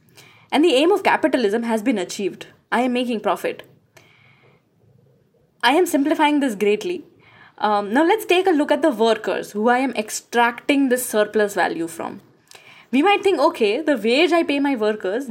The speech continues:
depends on how much I am selling my tables for." Quite simple, right? Not really. Actually, I can sell my table for as high as I want, especially if people are willing to pay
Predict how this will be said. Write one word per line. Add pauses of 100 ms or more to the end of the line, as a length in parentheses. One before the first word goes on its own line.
depends
on
how (100)
much
I
am
selling
my (100)
tables
for." (640)
Quite
simple,
right? (640)
Not
really. (720)
Actually,
I (100)
can
sell (100)
my (120)
table
for (100)
as
high
as
I
want, (240)
especially
if
people
are
willing
to
pay